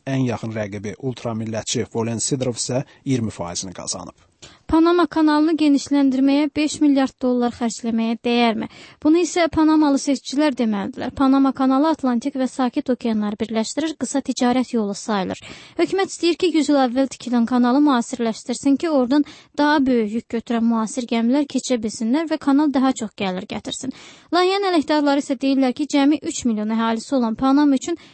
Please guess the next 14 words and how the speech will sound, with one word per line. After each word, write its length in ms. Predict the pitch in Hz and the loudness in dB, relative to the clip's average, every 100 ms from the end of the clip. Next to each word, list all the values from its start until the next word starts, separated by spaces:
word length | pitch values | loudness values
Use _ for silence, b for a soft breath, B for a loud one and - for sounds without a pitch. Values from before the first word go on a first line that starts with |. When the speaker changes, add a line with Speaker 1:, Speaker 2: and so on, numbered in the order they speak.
| B | B
Speaker 2:
beş 220 | 339 339 | -2 0
milyard 320 | 311 254 247 - | 2 2 0 -2
dollar 340 | 269 262 277 - | 0 2 0 -2
böyük 380 | 247 262 247 - | 0 2 2 -2
xərcdir 360 | 196 - - 233 | -10 -12 -14 -4
və 100 | 277 285 | 2 4
həmin 240 | 294 320 294 | 4 2 0
pulu 140 | 302 - | -6 -4
kasıbçılığın 720 | 269 277 - 294 285 302 277 | -6 -6 -8 -4 2 4 2
ləğvinə 400 | 220 202 202 190 b b b b | 0 -6 -8 -10 b b b b
yönəltmək 500 | 247 240 - 330 320 | -4 -4 -4 -8 -6
daha 220 | 214 190 | -8 -10
yaxşı 260 | 165 - - | -12 -14 -14
olardı. 380 | - - - | -16 -16 -20